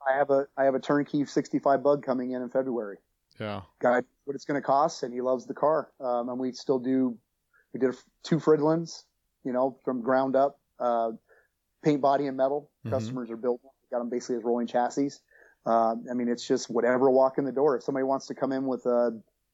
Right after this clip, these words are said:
Speaker 1: two eighty Z X that wants it show full Concours and willing to pay our hourly, hourly rate, we'll take the car on.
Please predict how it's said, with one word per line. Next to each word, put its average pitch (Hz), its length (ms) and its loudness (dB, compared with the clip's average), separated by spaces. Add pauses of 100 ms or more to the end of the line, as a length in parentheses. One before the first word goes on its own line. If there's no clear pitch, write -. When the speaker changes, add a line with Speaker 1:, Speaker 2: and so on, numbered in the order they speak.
(360)
Speaker 1:
two 135 180 -2
eighty 139 260 2
Z 139 220 4
X - 280 2
that 117 120 -4
wants 123 300 -4
it 120 100 -12
show 135 300 2
full 135 180 -4
Concours 143 440 2
and 123 80 -4
willing 123 240 -2
to 120 60 -4
pay 131 280 2
our 123 180 2
hourly, 127 300 2 (100)
hourly 127 360 2
rate, 131 280 4 (480)
we'll 113 100 -6
take 143 200 0
the - 60 -16
car 143 260 2
on. 156 200 -4